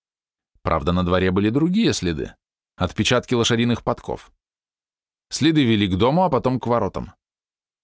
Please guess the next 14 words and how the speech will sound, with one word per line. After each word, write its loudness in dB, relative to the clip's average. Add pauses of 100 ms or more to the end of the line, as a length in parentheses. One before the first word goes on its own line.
(500)
Сначала 2
было 4
высказано 0
предположение, 2
что 2
лошадь 0
легнула 0
пострадавшего 0
в -2
висок. -4 (800)
Но 0
потом 2
истина 0
открылась. -6